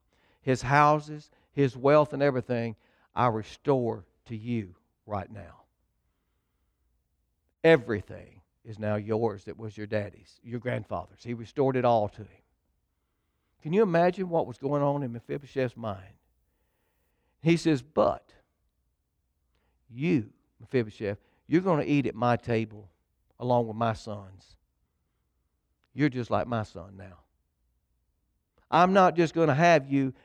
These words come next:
go down there and I've restored you some wealth. No, we're going further than that.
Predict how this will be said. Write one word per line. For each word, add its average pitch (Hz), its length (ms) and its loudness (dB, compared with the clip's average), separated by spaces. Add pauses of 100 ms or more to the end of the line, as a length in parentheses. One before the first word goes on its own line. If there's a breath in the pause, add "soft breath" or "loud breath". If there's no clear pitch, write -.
(160 soft breath)
go 151 140 6
down 143 220 6
there 143 100 6
and 135 80 4
I've 127 240 2
restored 139 380 2
you 131 60 -10
some 127 180 -8
wealth. 135 240 2 (220 soft breath)
No, 156 440 4 (220 soft breath)
we're 165 100 4
going 170 280 6
further 175 300 4
than 120 200 -4
that. 131 360 2